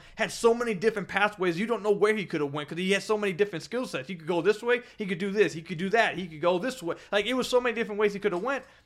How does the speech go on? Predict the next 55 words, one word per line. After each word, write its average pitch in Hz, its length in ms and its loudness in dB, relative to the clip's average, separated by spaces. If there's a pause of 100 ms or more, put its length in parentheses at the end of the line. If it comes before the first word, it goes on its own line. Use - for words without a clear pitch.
(160)
And 226 100 6
he's 220 160 0
showing 262 340 0
that 214 160 0
all 220 180 6
for 226 100 -8
the 196 80 2
Brooklyn 220 320 -2
Nets 254 160 0
this 190 220 -6
year. 160 100 -2
He's 196 160 -4
able 226 260 0
to 208 80 4
do 220 140 0
so 220 320 0
many 220 220 -4
different 196 320 -4
things 240 180 -6
for 156 220 -6
him. 113 60 -12 (360)
And 233 220 0
once 262 180 0
again, 226 160 -2
the 180 80 0
main 226 240 -4
thing 220 100 -8
I 220 60 2
want 208 240 2
to - 80 -8
shut 202 160 0
down, 165 180 2
then 170 80 -2
we 175 80 -4
can 170 120 -8
move 165 160 -2
on 156 140 2
past 143 260 -2
it. 147 60 -4
I 160 80 2
know 190 120 0
Bruce 160 240 -6
is - 60 -12
not 175 140 2
on 165 80 -2
the 160 60 -4
Pistons 143 360 -6
anymore, 123 320 -10
but 139 100 -4
I 175 120 8
had 214 160 6
to 185 60 -6
talk 175 220 2
about 151 220 0
this 143 200 -4